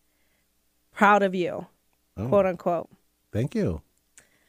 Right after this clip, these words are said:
Speaker 1: How does it make you feel when someone says that to you, that they're proud of you?
Speaker 2: I,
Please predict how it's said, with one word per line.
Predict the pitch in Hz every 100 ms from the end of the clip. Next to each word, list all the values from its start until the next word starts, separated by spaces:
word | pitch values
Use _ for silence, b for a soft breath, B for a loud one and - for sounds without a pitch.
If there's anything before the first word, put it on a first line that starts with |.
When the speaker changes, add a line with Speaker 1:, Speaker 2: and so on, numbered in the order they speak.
| b b b _ -
Speaker 1:
How | 247
does | 285 302
it | 302
make | 294 285
you | 285
feel | 269 277 202 175
when | 196 196 196
someone | - 208 202 202
says | - 196 196
that | 190 -
to | - 180
you, | - -
that | 185 -
they're | 185
proud | 185 196 185
of | 185 185
you? | 113 101 190 _ _ _ _ _ _ _ _ _ _ _ _ _ -
Speaker 2:
I, | 120 120